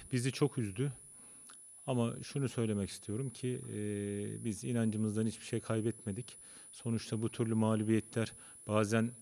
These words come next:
size üç puan kaybettirir ama üç puandan daha fazlasını getirecek içeride değerler ürettirir, e, tecrübe kazandırır, bazı gerçeklerle yüzleşmenize sebep olur.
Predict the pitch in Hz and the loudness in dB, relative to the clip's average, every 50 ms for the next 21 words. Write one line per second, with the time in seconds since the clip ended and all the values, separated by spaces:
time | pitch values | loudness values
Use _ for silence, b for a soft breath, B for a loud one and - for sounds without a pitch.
0 | B B B B - - - 101 113 120 110 - - - - 117 117 113 - - | B B B B -12 -6 0 0 2 2 2 -2 -4 0 2 2 2 2 2 2
1 | 113 113 110 113 - - - 135 139 143 143 135 131 127 139 123 - B B B | 0 2 2 0 -2 0 -4 -2 -2 0 -2 -2 -2 -4 -4 -8 -12 B B B
2 | B B B B - 131 117 - - - 120 113 110 110 113 113 113 110 113 110 | B B B B -8 -6 -6 -6 -4 0 2 4 4 4 4 4 2 4 4 4
3 | 113 131 127 - - 120 110 110 110 - - 113 110 104 107 110 101 - - 110 | 4 2 2 2 2 2 2 2 0 -2 0 0 0 2 2 0 0 -2 -6 -8
4 | 104 - 139 143 - - 127 110 - - 117 110 104 123 117 101 113 110 110 110 | -4 -4 -4 -4 -4 -6 -8 -6 0 2 2 4 4 2 4 6 6 8 8 6
5 | 110 120 120 123 123 101 104 95 - - - - 85 90 98 - - - - - | 4 2 0 0 2 2 2 2 2 0 -8 -6 -6 -4 -6 -6 -8 -12 -14 -20
6 | - - - 98 98 95 92 - - 110 104 98 117 107 123 117 - - 107 98 | -18 -10 -8 -4 -4 -4 -4 0 2 2 2 4 4 4 4 2 2 0 0 2
7 | 101 98 95 90 87 87 104 - - - B B B B B - 104 101 110 110 | 2 0 0 0 -2 -4 -4 -6 -8 -12 B B B B B -2 2 2 4 4
8 | 110 104 110 110 107 - - 113 - - 117 110 110 107 107 101 107 104 101 110 | 4 6 6 6 4 4 0 -4 -2 0 0 2 2 2 0 0 0 0 2 0
9 | 104 - - 113 110 110 104 117 110 - - 104 98 95 - - 95 90 113 - | 0 0 0 0 0 0 0 0 0 0 -2 -2 -2 -4 -6 -6 -8 -8 -8 -8
10 | - | -10